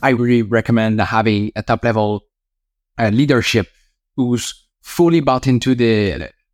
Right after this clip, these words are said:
the process of experimentation and just wants to give all into it. When we have this alignment, we need to understand our, our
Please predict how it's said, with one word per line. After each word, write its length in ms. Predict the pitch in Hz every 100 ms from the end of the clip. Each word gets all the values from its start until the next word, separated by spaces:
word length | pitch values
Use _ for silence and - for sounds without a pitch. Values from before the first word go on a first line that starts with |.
| _
the 80 | 107 - -
process 400 | 156 151 - 120
of 60 | 120
experimentation 760 | 110 123 113 92 98 123 156 -
and 160 | 120
just 340 | 127 120 - 117
wants 460 | 110 101 120 127 -
to 160 | -
give 340 | 120 98 95 -
all 160 | 104 98
into 280 | 90 - -
it. 240 | - _ - _ _ _ _ _ _ _
When 220 | 120 160
we 100 | 151
have 100 | 147
this 160 | 135 131
alignment, 420 | 117 117 90 87
we 80 | 110
need 180 | 127 123 _ -
to 180 | 120 117
understand 480 | 107 113 - 117 90
our, 200 | 101 -
our 280 | 107 87